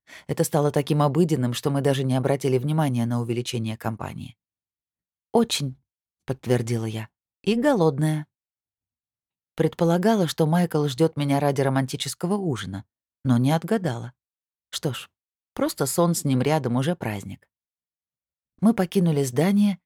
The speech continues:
и за неспешной беседой добрались до нашей новой квартиры. В коридоре у двери остались трое дежурных. Я думала, мы с любимым наконец остались одни, но в квартире горел свет, ощущалось присутствие постороннего, что насторожило в первое мгновение.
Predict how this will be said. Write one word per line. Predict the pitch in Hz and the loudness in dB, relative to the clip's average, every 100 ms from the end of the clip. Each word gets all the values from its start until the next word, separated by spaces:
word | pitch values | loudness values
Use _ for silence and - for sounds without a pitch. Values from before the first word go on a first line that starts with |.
| _ _ - | _ _ -2
и | 202 | 0
за | 160 | 2
неспешной | 131 - 131 - 113 | -2 0 -2 0 -2
беседой | 120 - 190 | -2 0 0
добрались | 156 147 117 117 151 | 2 2 2 2 0
до | 131 117 | 0 0
нашей | 127 127 | 0 -2
новой | 120 113 117 | -2 -2 -4
квартиры. | - 110 - - 85 - _ - - | -8 -10 -10 -16 -16 -20 _ -20 -20
В | - | -2
коридоре | 160 151 147 151 143 | 2 4 4 4 4
у | |
двери | 131 135 175 | 2 2 2
остались | 165 - 147 151 - | 0 0 -2 -2 -2
трое | 131 131 | 0 0
дежурных. | 131 151 92 87 90 _ _ _ _ _ _ | 0 -6 -8 -14 -18 _ _ _ _ _ _
Я | 151 147 | 0 2
думала, | 156 147 143 | 4 2 2
мы | 143 139 | 2 0
с | - | 0
любимым | 135 143 139 131 | 2 2 0 0
наконец | 135 131 143 135 | -2 -2 -2 -2
остались | 135 135 127 127 | -2 0 0 0
одни, | 156 160 170 104 _ _ _ _ - | 0 2 0 -2 _ _ _ _ -4
но | 165 | -2
в | - | 0
квартире | 185 196 247 240 | -2 0 2 2
горел | 170 165 185 180 | 4 2 2 -2
свет, | - 120 143 - _ _ - | -4 -4 -4 -6 _ _ -6
ощущалось | 139 147 131 165 170 - | -4 -2 0 2 2 0
присутствие | 147 131 143 - 147 | -2 -2 -4 -2 -2
постороннего, | 143 147 170 151 110 110 110 113 _ _ _ | -2 -4 -4 -2 -2 -2 -4 -6 _ _ _
что | - 135 | -4 0
насторожило | 123 - 123 117 127 143 | 0 0 -2 0 -2 -2
в | 139 | -4
первое | 123 113 120 | -4 -4 -6
мгновение. | 117 127 131 98 67 62 | -4 -4 -4 -6 -10 -12